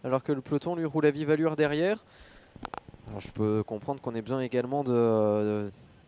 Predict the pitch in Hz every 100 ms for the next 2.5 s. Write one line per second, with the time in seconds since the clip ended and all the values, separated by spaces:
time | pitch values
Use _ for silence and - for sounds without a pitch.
0 | 107 - - 117 151 151 160 151 160 -
1 | 160 175 160 143 151 147 139 139 143 143
2 | 135 143 - 196